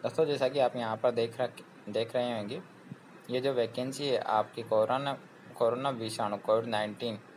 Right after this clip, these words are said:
के प्रभाव के कारण, अ, इसकी रोकथाम के लिए ये वैकेंसी निकाली गई है। और यहाँ पर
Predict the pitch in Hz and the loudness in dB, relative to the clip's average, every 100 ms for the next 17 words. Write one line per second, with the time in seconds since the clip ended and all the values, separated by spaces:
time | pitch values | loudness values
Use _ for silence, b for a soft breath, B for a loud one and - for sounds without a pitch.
0 | - - - 131 - 117 117 120 120 123 | -20 -20 -6 0 4 4 6 4 4 -2
1 | 110 110 127 185 - - - - - 107 | 4 4 4 -2 -10 -20 -20 -16 -8 -4
2 | 104 101 - 117 - 127 110 107 127 113 | -4 -4 -6 -8 -4 2 2 2 -2 -2
3 | 117 - 123 120 143 151 120 101 - 110 | -6 -6 -6 -4 -4 -4 -2 -4 -4 -6
4 | 110 147 113 104 101 117 113 107 117 185 | -4 -6 -2 0 0 0 -2 -2 -4 -8
5 | - - - - - - - - - - | -12 -20 -20 -20 -20 -20 -20 -20 -20 -20
6 | - - - - - - - - - - | -20 -20 -20 -20 -20 -20 -20 -20 -20 -20
7 | - - - - - - - - - - | -20 -20 -20 -20 -20 -20 -20 -20 -20 -4
8 | 113 117 120 123 123 - - - 113 107 | 2 4 6 6 4 -2 -20 -12 -4 -2
9 | 120 - 127 127 | -2 2 4 4